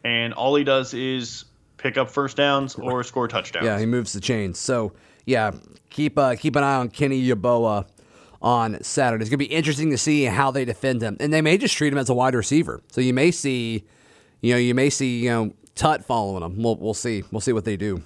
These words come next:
Speaker 2: That'll be a, that'll be a cool game within the game kind of thing to keep an eye on. Uh, my next one is Sam Williams. He's an outside linebacker slash defensive end versus Auburn's tackles,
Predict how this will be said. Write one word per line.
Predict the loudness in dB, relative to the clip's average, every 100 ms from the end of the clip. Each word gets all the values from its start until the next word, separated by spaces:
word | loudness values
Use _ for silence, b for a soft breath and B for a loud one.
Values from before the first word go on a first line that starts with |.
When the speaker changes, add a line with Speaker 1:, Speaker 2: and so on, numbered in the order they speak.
| -8
Speaker 2:
That'll | -6
be | -2 -2
a, | -2 -4 -10 b b b b b b
that'll | 0 0
be |
a | -2
cool | 2 2 0
game | -2 -2 0
within | 0 0
the | 0
game | 0 -2 0
kind | 0
of | 0
thing | -2
to | -2
keep | -2 0
an | 0
eye | 2
on. | 0 -2 -6 _ -20 _ b b b b 2
Uh, | 4 4
my | 0 0
next | 0 0 0
one | 0
is | 0
Sam | 0 2 4 4
Williams. | 4 4 0 0
He's | 0
an | 2
outside | 2 2 2
linebacker | 2 0 2 2 2 0 -2 0
slash | 0 0 2
defensive | 0 0 -2 -2
end | 0 0 -2 -6 b b b b b b
versus | 2 2 0 0
Auburn's | 2 2 2 -2 -4 -6 -6
tackles, | 0 0 0 0 2 0 -4